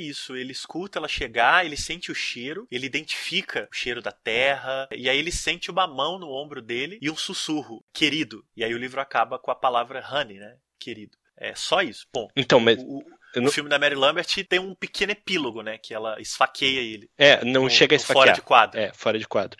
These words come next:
Speaker 1: É fora de quadro.
Speaker 2: Então me parece que ele é muito mais grave.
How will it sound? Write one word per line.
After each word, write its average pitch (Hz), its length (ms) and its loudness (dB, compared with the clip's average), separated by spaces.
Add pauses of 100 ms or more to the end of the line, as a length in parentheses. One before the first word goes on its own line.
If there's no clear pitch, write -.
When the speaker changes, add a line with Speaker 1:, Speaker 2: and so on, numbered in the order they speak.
Speaker 1:
É - 80 -12
fora 135 220 2
de 127 80 -8
quadro. 107 420 0 (160)
Speaker 2:
Então 135 220 4
me 151 100 2
parece 135 420 6
que - 100 -2
ele 147 80 2
é 147 40 2
muito 147 300 -8
mais 160 240 -4
grave. 127 640 4